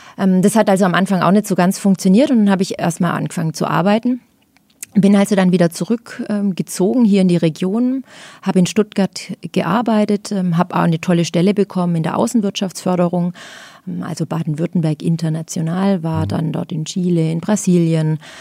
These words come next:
Speaker 1: ähm, eine tolle Zeit und hab aber gemerkt, dass ich immer noch Lust hatte,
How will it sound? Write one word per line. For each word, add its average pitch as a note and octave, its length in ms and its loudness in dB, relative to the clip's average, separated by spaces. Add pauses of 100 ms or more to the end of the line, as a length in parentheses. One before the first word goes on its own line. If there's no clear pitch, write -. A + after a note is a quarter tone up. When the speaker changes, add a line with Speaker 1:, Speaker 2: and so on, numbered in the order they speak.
(220)
Speaker 1:
ähm, E3+ 480 -6 (360)
eine G3+ 200 2
tolle A3+ 260 2
Zeit G3+ 380 0 (320)
und G3 120 4
hab G#3 120 2
aber A#3 320 4
gemerkt, G3 880 0
dass G3 340 -2 (800)
ich - 380 -2 (600)
immer A3 180 6
noch G#3+ 140 2
Lust G3 220 -2
hatte, G#3 440 2